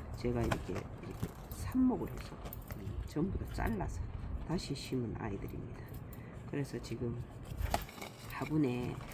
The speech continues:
거름도 그렇게 많이 없고 또, 음, 흙도 많이 없는 상태예요. 이걸 다시 한번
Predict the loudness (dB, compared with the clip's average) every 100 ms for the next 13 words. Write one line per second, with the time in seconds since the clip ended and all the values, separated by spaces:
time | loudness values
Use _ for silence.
0 | -6 -6 -4 -4 2 6 6 4 0 0
1 | 0 2 2 2 2 0 0 -2 -4 -4
2 | -8 -8 -8 0 2 4 4 2 0 -4
3 | -4 -2 -2 -2 0 2 4 2 0 -4
4 | -6 -8 -8 -8 -8 -8 -8 -8 -8 -6
5 | -4 -4 -4 -4 -6 -6 -8 -6 -6 -4
6 | 0 2 2 2 0 2 0 2 4 6
7 | 6 10 12 12 12 6 6 6 2 4
8 | 4 2 0 -4 -4 -4 0 4 4 4
9 | 0 0 2 4 4 2 2 0 0 0
10 | 4 6